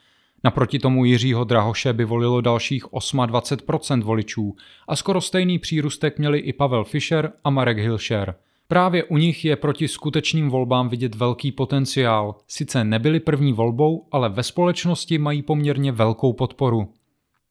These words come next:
Negativní hlasy pak pomáhaly ukázat kontroverzní volby, což se projevilo především u Miloše Zemana, který byl pro značnou část populace nepřijatelným kandidátem, a také u Mirka Topolánka,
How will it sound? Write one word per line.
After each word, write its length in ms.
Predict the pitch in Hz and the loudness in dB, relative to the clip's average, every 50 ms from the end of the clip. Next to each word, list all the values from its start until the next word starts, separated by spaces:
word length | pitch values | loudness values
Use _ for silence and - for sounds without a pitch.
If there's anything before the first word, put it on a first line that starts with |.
| _ _ - | _ _ 2
Negativní 560 | 135 151 156 196 190 - 208 170 175 190 175 | 2 2 4 2 2 2 0 2 2 2 4
hlasy 300 | 170 180 165 - - 175 | 4 2 0 2 0 0
pak 160 | - 170 156 | 0 -2 -4
pomáhaly 520 | - - 151 156 160 160 151 151 165 160 160 | -2 -2 2 4 4 4 2 2 0 0 -2
ukázat 500 | 156 143 - 156 151 139 127 151 143 - | -2 -4 -2 -2 -2 0 -2 -4 -6 -4
kontroverzní 760 | - 151 147 135 - 165 156 143 151 135 123 117 139 139 127 | -2 -2 0 2 2 0 2 2 2 0 0 0 2 0 2
volby, 420 | 117 127 127 120 110 117 110 92 - | 2 0 0 0 0 -2 -2 -4 -6
což 220 | _ - 147 135 - | _ -6 -4 -4 0
se 120 | - 170 | -2 -2
projevilo 460 | - - 151 147 147 139 143 143 135 | 0 0 0 2 2 2 2 2 0
především 640 | 131 - - 143 143 147 165 156 - - 143 139 147 - | 0 -2 -2 0 2 2 0 -2 0 0 0 0 0 0
u 120 | - 143 135 | 0 0 2
Miloše 480 | 139 139 135 131 127 - - - 143 | 2 2 2 0 0 -2 -2 -4 -2
Zemana, 460 | 113 131 135 135 135 135 131 120 110 - - - - _ _ | 0 2 2 2 4 2 2 0 0 -4 -8 -20 -20 _ _
který 240 | - - 190 190 180 | -2 0 2 2 4
byl 160 | 147 170 170 | 2 2 0
pro 200 | - - 156 151 | 2 0 0 0
značnou 440 | 120 104 139 135 - - 165 160 139 | 0 0 -2 -2 0 -2 -2 -2 -2
část 300 | - - 135 120 - - | 0 0 0 0 -2 -4
populace 600 | _ - 135 - 160 170 160 143 - - 151 147 | _ -4 -4 0 0 0 0 0 -2 -2 -2 0
nepřijatelným 720 | 131 123 - - - 151 131 - 139 131 123 123 123 120 | 0 0 -2 -2 -2 -2 0 0 0 2 2 2 2 2
kandidátem, 760 | - - 120 120 127 127 123 117 113 - - 113 107 104 95 - _ _ _ _ _ _ | 2 2 2 2 4 4 4 4 4 2 0 0 0 0 -2 -6 _ _ _ _ _ _
a 60 | 175 | -2
také 380 | 170 196 170 - 175 165 160 - | 0 0 0 2 2 0 0 0
u 120 | - 127 | -2 -2
Mirka 400 | 107 113 117 139 139 - - 143 | 0 2 2 0 0 0 -2 -2
Topolánka, 800 | - - 131 - 160 156 143 135 135 131 120 - 135 120 110 | 0 -2 0 2 4 4 4 4 4 2 2 2 2 0 0